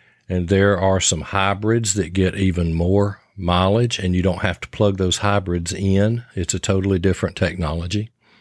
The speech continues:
And we paid an average of four dollars and seventeen cents per gallon on our trip. So thirty miles per gallon, three hundred miles, ten gallons,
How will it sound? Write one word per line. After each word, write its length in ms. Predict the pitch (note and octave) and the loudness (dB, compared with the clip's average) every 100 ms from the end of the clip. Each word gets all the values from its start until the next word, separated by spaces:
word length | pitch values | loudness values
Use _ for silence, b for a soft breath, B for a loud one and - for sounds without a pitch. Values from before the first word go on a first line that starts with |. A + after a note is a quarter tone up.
| b A#2+ | b -2
And 160 | A2+ | 2
we 120 | B2+ | 2
paid 560 | A#2+ A#2+ F3 F3 C3 A#2+ | 0 0 2 2 2 4
an 180 | A2 G#2 | 2 0
average 680 | A#2 B2 D3 B2 G#2 G#2 G2+ | 0 2 2 0 0 0 0
of 120 | G2+ | -6
four 300 | - - C3+ | -8 -2 0
dollars 420 | C3 A2+ A2 A2 - | 2 2 2 0 -2
and 140 | A2 | -4
seventeen 800 | - G#2+ G2+ G#2 - A2 G#2 G2+ | 0 0 2 0 -2 -2 0 0
cents 500 | - C3 B2+ G#2 - | -2 0 0 0 -4
per 220 | - G2+ | -6 -6
gallon 640 | F#2+ A#2 B2+ G#2 E2+ F2 - _ - | -4 -2 -2 -2 -4 -8 -12 _ -4
on 340 | G2+ G2+ G2+ G#2 | -2 0 -2 -2
our 540 | G2+ F#2 F#2+ F#2 F2+ _ | -2 -2 -2 -6 -8 _
trip. 340 | - C3+ A2 - _ _ _ _ _ | -6 -4 -4 -6 _ _ _ _ _
So 460 | - A#2 G#2+ G#2 F#2+ | -4 0 2 2 0
thirty 380 | - B2 C#3 C#3 | 0 2 4 2
miles 440 | B2+ B2+ B2 A#2+ | 2 4 2 0
per 140 | - C3 | -4 -2
gallon, 540 | A#2+ G2 E2+ F2+ F#2+ - | 0 0 0 -4 -12 -6
three 220 | G#2 A2+ | 0 2
hundred 280 | A#2+ B2 A#2+ | 2 0 -2
miles, 600 | G2 F#2 F2+ F#2 F#2+ - _ _ - | -2 -2 -2 -6 -8 -12 _ _ -8
ten 240 | - B2+ C#3+ | 0 0 2
gallons, 640 | A#2+ F#2+ F#2 F#2+ G2 - | 2 2 0 -2 -4 -10